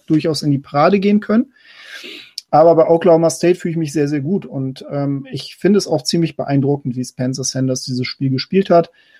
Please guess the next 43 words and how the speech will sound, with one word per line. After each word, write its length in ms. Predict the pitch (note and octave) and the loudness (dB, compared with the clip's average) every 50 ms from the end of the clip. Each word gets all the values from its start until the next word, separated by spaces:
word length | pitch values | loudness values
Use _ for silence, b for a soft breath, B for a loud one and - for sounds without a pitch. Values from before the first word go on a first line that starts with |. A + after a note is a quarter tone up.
| b b b _ | b b b _
Sie 200 | - C3+ A#2 D3 | -6 0 2 4
haben 120 | D3 C#3+ D3 | 4 6 6
bei 160 | D#3+ F#3+ G3+ | 6 6 6
Baylor 280 | G#3 G3+ G3+ G3+ G#3 | 6 6 6 6 4
gespielt, 540 | G3 G#3 G#3 - - G#3 A3+ D4 D4+ - _ _ | 2 0 -4 -4 -4 -4 -2 -2 -4 -6 _ _
das 160 | - C#3 - | -14 -10 -8
muss 200 | F3+ F3 D3+ - | -8 -8 -6 -4
man 320 | D#3 D3+ D3 D3 C#3 - - | -2 -2 -2 -2 -4 -6 0
auch 220 | - D3+ - - | 2 2 2 2
noch 160 | - G3+ - - | -2 -6 -2 -2
mal, 140 | G3+ G3+ | -2 0
glaub 220 | F#3+ G3 G3 G3 F#3+ | 2 2 2 2 0
ich, 140 | G3 - A3+ | -2 -4 -4
anerkennen. 440 | F#3+ G3 G3+ G3+ - G#3+ G#3+ G3+ | -4 -4 -4 -4 -4 -2 -2 -2
Das 120 | D#3+ C#3+ - | -4 -6 -8
ist 260 | D#3 C#3+ - - _ | -8 -8 -8 -10 _
kein 260 | - - E3+ F3+ G3+ | -4 0 0 2 2
einfaches 480 | G#3+ G3+ G#3 G#3 - G#3+ G#3 - A#3+ - | 2 2 2 2 -2 -6 -8 -6 -6 -6
Spiel. 420 | - - - G3 G3 A3+ B3+ B3+ - _ _ _ _ _ _ _ _ _ _ _ _ _ _ _ - _ _ - | -6 -4 -4 -4 -2 -2 -2 -4 -8 _ _ _ _ _ _ _ _ _ _ _ _ _ _ _ -20 _ _ 0
Ähm, 380 | D#3+ D3+ D3 D3+ D3 D3 C#3 | 2 4 4 4 2 0 0
Baylor 280 | D3+ D#3+ E3+ F#3+ G#3+ F#3+ | 2 4 6 6 6 4
mit 180 | E3+ D#3+ C#3 C3 | 4 2 0 0
Sicherheit 420 | D3+ D#3 - - E3 D#3 D3 - | 0 0 2 2 2 2 2 0
nicht 300 | D3 D#3+ F3 - - - | -2 -4 -4 -4 -6 -6
das, 280 | D#3 C#3+ C#3+ - - _ _ _ _ _ _ _ _ _ _ _ | -6 -6 -6 -10 -14 _ _ _ _ _ _ _ _ _ _ _
das 160 | - D3 - - | -4 -4 -4 0
Überteam, 640 | - F#3 F3 A#3 G#3 - - - F#3 F#3+ G3+ F#3+ E3+ | 0 2 4 4 4 2 2 2 2 2 4 4 4
was 200 | D#3+ D#3 - - | 2 0 0 0
wir 100 | D#3+ D3 | 0 2
halt 200 | D3 D3 C#3 C#3+ | 2 0 0 0
letzte 380 | C#3+ D3 F3 - - - G3 | -2 -2 -2 -4 -6 -6 -6
Saison 320 | F#3 F3 F3 F#3 F#3 F#3+ F#3+ | -6 -6 -6 -6 -4 -4 -2
gesehen 460 | F#3 F3+ F3+ F#3 F#3 F#3+ F#3 D#3 - | -2 -2 -2 -4 -4 -4 -6 -6 -2
haben. 920 | F3+ F3 F3 F3+ F#3+ F#3+ F#3+ G3+ A3 - A3+ A3+ A#3+ A#3 A#3 A#3+ A#3+ F#3+ F3 | 0 0 0 0 -2 -6 -8 -8 -10 -12 -12 -12 -12 -10 -10 -12 -12 -12 -10
Gegen 260 | - D3+ D3 D3 C#3+ | -10 -8 -6 -6 -6
B 140 | C#3 D3 D3 | -4 -4 -2
Y 260 | D3 D3 C#3+ C#3+ D3+ | -2 -2 -2 -2 -2
U 80 | D#3+ D#3+ | -2 -4
natürlich 380 | D3+ C#3+ - - C3+ C3 - | -4 -6 -4 -6 -6 -6 -2
auch 120 | F3+ F#3+ - | 0 -2 0
schon 200 | - E3+ D#3+ C#3 | -2 -4 -6 -6
verloren 640 | - D#3 D3+ D#3 D#3+ D#3 D#3 D#3 D#3+ D#3 D3+ C#3+ | -4 -2 0 2 2 4 4 6 4 4 4 0
und 200 | C3+ C#3+ - - | -2 -6 -8 -10